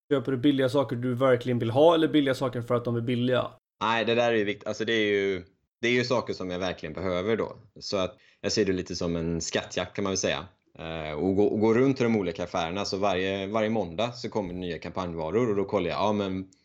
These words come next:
Speaker 2: vad finns det för någonting här? Ja, de har billig ost och det här finns billig juice kanske eller någonting. Och så går jag runt i de här,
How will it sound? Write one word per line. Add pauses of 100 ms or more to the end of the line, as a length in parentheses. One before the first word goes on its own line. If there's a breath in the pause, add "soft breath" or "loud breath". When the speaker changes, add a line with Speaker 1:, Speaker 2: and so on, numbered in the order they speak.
(140 soft breath)
Speaker 2:
vad
finns
det
för
någonting
här?
Ja,
de
har
billig
ost (440)
och
det
här
finns
billig
juice
kanske
eller
någonting.
Och
så
går
jag
runt
i
de
här,